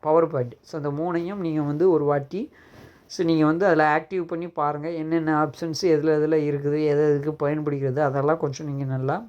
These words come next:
புரிந்து படித்து வைத்துக் கொள்ளுங்கள். So, மேலும் பார்த்துக்கிட்டிங்கன்னா, உங்களுக்கு இந்த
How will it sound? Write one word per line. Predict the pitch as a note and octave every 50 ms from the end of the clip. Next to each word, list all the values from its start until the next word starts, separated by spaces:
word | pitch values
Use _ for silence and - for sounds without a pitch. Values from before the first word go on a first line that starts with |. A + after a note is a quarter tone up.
| - _
புரிந்து | - D#3+ D#3+ D#3+ D#3+ D#3 E3 E3+
படித்து | E3 E3 D3 C#3+ C#3+ C#3+ D3+
வைத்துக் | C#3+ C#3 C3+ C3+ C#3+ B2+
கொள்ளுங்கள். | C#3 C#3 C3+ C3+ C3+ D#3 F#3+ C4 C#4 - - - - _ - - C#3 - - - _ _ - - _ _ _ _ _ _ - - -
So, | - - - E3 D3+ D#3 E3+
மேலும் | F#3 G#3 A3 A3+ G#3+ G3
பார்த்துக்கிட்டிங்கன்னா, | G3 F3 D#3 F3+ E3+ E3 E3+ D#3 D#3+ E3+ F#3 G3 F#3
உங்களுக்கு | D#3+ D#3+ D#3 D3+ D#3+ F#3 E3 C#3+ D#3 F3
இந்த | G3 G3+ F#3+